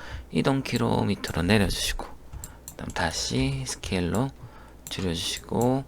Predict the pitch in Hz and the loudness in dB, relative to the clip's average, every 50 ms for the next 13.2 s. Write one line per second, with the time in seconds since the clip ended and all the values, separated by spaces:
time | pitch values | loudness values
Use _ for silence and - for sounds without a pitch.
0 | - - - - - - - - - - - - - - - - - - - - | -10 -18 -16 -16 -16 -18 -18 -20 -16 -14 -14 -12 -12 -12 -12 -14 -16 -18 -16 -10
1 | - - - 98 - 87 78 - - - - - - - 120 127 127 123 107 - | -6 0 0 0 2 0 0 0 -2 -4 -4 -2 0 0 2 0 0 0 -2 -2
2 | - - - - - - - - - - - - - - - - - - - - | -2 -4 -6 -6 -6 -8 -8 -8 -8 -8 -10 -10 -10 -16 -20 -20 -20 -20 -20 -20
3 | - - - - - - - - - - - - - - - 90 - 85 76 - | -20 -20 -20 -20 -20 -20 -20 -20 -18 -14 -14 -14 -10 -4 -2 0 2 2 2 2
4 | - - - - - - 123 123 143 147 - - - - - - - - - - | 0 -2 -4 -4 0 4 4 4 4 4 0 -8 -12 -12 -12 -12 -14 -12 -12 -14
5 | - - - - - - - - 110 113 135 143 120 143 139 131 120 101 113 113 | -14 -14 -16 -16 -12 -2 4 6 8 8 8 8 8 8 8 8 8 8 8 8
6 | 113 110 104 - - 104 110 135 135 120 104 - - - 98 92 87 90 87 90 | 8 8 6 4 4 6 6 8 8 6 6 4 2 2 4 4 4 4 4 4
7 | 85 82 - - 101 98 90 - - 87 95 104 110 104 - 139 131 120 117 - | 2 2 2 2 2 2 2 0 0 2 2 2 2 2 0 2 4 4 2 4
8 | - 104 98 101 101 98 98 98 95 - 101 98 92 - 120 131 143 143 151 151 | 2 2 2 4 4 4 4 2 4 4 2 2 4 6 6 6 6 6 4 2
9 | 147 - - - - - - - - - - - - - - - - 101 98 98 | -2 -8 -14 -18 -18 -18 -16 -16 -16 -16 -18 -20 -20 -20 -18 -10 -6 -4 -4 -2
10 | - 101 98 98 - - 87 - - - - 95 - 110 123 139 147 151 151 - | 0 0 0 0 0 -2 -2 -2 -4 -6 -4 0 2 4 4 4 2 2 -2 -8
11 | - - - - - - - - - - - - - - - - - - - - | -16 -20 -20 -20 -20 -20 -20 -16 -12 -10 -10 -10 -10 -10 -16 -16 -16 -16 -16 -16
12 | - - - - - - - - - 117 113 - - - 117 113 113 101 98 92 | -16 -16 -16 -18 -20 -20 -14 -4 -4 -2 -2 -2 -2 0 0 0 0 2 0 2
13 | 98 110 131 139 | 2 2 0 0